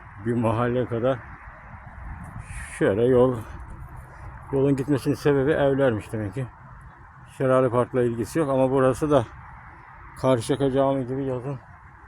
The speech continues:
püfür püfür olursa diye düşünüyorum. Evet, videomuzu bitirelim.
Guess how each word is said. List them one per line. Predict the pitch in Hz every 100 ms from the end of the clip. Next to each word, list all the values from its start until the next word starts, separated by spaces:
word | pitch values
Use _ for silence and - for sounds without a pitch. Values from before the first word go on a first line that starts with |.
| - - - - -
püfür | 131 147 135
püfür | 139 127 127
olursa | 127 110 123 131 - - - -
diye | 135 135
düşünüyorum. | 127 - 120 135 135 - - - - - - - - - - -
Evet, | 147 127 143
videomuzu | 143 151 156 143
bitirelim. | 139 147 147